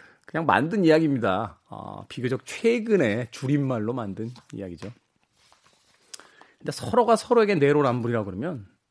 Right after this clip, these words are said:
음, 도대체 어떤 것이 로맨스고 어떤 것이 불륜인지 알기 쉽지 않습니다. 얼마 전 선출된 이십일 대 국회의장은, 예, 소감에서 이런 이야기를 했다라고 그래요. "정치는 배, 국민은 물이다."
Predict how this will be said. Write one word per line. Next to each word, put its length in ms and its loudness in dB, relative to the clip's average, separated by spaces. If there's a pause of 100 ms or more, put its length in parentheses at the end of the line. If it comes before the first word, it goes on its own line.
(140)
음, 280 -18
도대체 420 -6 (100)
어떤 360 -2
것이 180 -4
로맨스고 480 -4
어떤 240 -4
것이 180 -10
불륜인지 720 -8 (280)
알기 240 -8
쉽지 280 -14
않습니다. 440 -14 (760)
얼마 180 4
전 100 4
선출된 460 0
이십일 400 0
대 120 6
국회의장은, 840 2 (320)
예, 100 -8
소감에서 480 -2
이런 220 0
이야기를 220 -2
했다라고 280 -6
그래요. 260 -12
"정치는 480 -4
배, 260 -6 (100)
국민은 540 -4
물이다." 380 -6